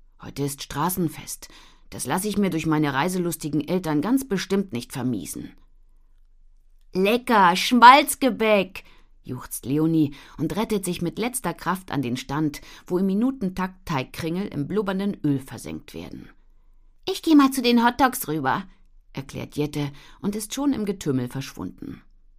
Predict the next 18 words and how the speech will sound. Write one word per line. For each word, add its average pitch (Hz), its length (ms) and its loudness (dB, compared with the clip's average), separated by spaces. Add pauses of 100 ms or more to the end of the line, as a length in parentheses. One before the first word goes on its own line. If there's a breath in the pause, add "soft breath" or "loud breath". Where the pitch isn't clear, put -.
(400)
Alina 202 300 0
und 170 140 -2
ich - 160 -8
sind 190 160 -6
offenbar 165 320 -4
die 151 160 -8
einzigen, 175 520 -2
die 127 120 -6
die 120 100 -10
nächste 135 380 -2
halbe 139 240 -4
Stunde 147 400 -4
auch - 160 -6
ohne 185 260 -2
Schmalzkringel 107 840 -6
und 107 200 -8
Hotdog-Fütterung 117 840 -8
überleben. 127 760 -4